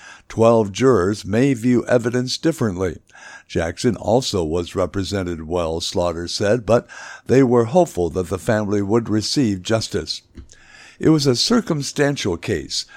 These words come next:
so it was crucial to have evidence from the crime scene," said,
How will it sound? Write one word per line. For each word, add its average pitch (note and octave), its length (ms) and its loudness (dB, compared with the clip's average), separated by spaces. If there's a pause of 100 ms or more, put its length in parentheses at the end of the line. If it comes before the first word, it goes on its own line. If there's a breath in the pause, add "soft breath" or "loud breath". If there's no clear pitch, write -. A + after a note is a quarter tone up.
(100)
so A2+ 280 4
it - 60 0
was G#2 180 -2
crucial D3+ 580 -2 (100)
to G#2+ 120 0
have A2 260 0
evidence A#2 440 0
from A#2+ 220 -2
the B2 80 0
crime B2+ 440 0
scene," F2 500 -4
said, F2+ 380 -2